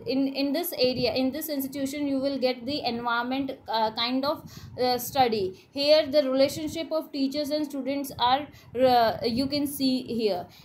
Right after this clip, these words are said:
In corporate sector, their vis-, uh, their vision is like to, uh, maximize the profit. So a great culture starts with a vision or a mission statement. These simple tu-, uh,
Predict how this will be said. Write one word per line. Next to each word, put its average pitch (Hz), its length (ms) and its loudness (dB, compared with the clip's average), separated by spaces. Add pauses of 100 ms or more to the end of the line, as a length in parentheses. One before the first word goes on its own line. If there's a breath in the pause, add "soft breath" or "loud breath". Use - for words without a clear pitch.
In 277 200 -2
corporate 262 440 4
sector, 302 480 0
their 294 220 4
vis-, 285 280 -2
uh, 226 280 2 (1200)
their 302 300 4
vision 320 400 2
is 285 220 -2
like 285 440 2 (580 loud breath)
to, 339 540 -4
uh, 233 220 2
maximize 294 720 0
the 311 120 0
profit. 220 540 -2 (340 loud breath)
So 330 500 2 (200 loud breath)
a 269 100 4
great 311 440 2
culture 294 380 4
starts 262 400 0
with 269 160 -2
a 302 80 2
vision 254 640 2
or 247 140 8
a 285 120 4
mission 254 480 2
statement. 175 540 -8 (200)
These 311 280 0
simple 302 360 2
tu-, 277 120 -4
uh, 240 400 2